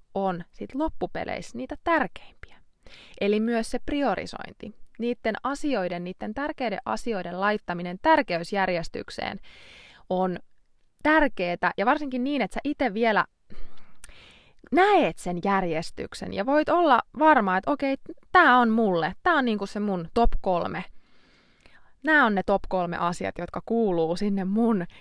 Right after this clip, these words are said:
kärkikolmikkoon täällä maailmassa. Se ei tietenkään poista sitä, etteikö ne muut asiat, jotka tavallaan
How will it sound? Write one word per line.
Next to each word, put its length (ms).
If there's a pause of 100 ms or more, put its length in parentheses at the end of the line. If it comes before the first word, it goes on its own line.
(120)
kärkikolmikkoon 1300 (360)
täällä 240
maailmassa. 800 (1080)
Se 100
ei 100
tietenkään 500
poista 320
sitä, 340
etteikö 460
ne 100
muut 300
asiat, 500 (180)
jotka 240
tavallaan 480